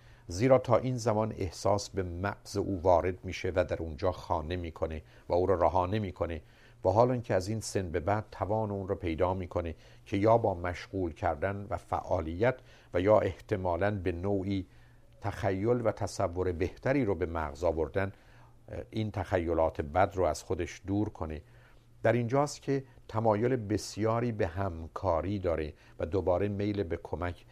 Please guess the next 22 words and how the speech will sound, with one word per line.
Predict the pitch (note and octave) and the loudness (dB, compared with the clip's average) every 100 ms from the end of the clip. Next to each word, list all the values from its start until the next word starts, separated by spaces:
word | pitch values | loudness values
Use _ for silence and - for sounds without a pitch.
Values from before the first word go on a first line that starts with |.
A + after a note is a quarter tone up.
| - - | -16 -4
و | F2 | 0
یاری | F#2 E2 F2 F#2+ | 4 4 4 0
دیگران | E2+ D#2+ D2+ D#2+ E2 - - - - | -2 -4 -2 -2 -6 -14 -20 -20 -4
در | F#2 | 0
او | G2 | 0
پیدا | G2+ C#3 C#3 A#2+ - | 2 2 2 0 -4
می‌شه. | - - - - - - - - - | -18 -20 -20 -20 -20 -20 -20 -14 -2
اگر | B2 D#3 D#3 | 4 6 4
بتونیم | C#3 D3+ - C#3 C3 | 4 0 0 -4 -2
مخصوصاً | A#2 - G#2 B2+ | -4 -4 -4 -2
حدود | A#2 G#2+ G#2+ A2 | -2 0 0 -2
شش | - G#2+ G#2+ | -2 -4 -2
و | |
نیم | G2+ G2 | -2 0
به | E2+ | 2
بعد | E2 E2+ F#2 - - - - - - - | 4 2 0 -8 -20 -20 -20 -20 -12 0
او | B2+ | 2
رو | C3+ C#3 C3 - - - | 4 2 2 -4 -20 -12
با | F#2+ G2 F#2 | -2 0 0
ورزش | E2+ G2 F#2+ E2+ A#2+ - | 0 0 2 0 -2 2
آشنا | D2+ - - C#2 | 0 0 -6 -8
کنیم، | - - - | -6 -10 -10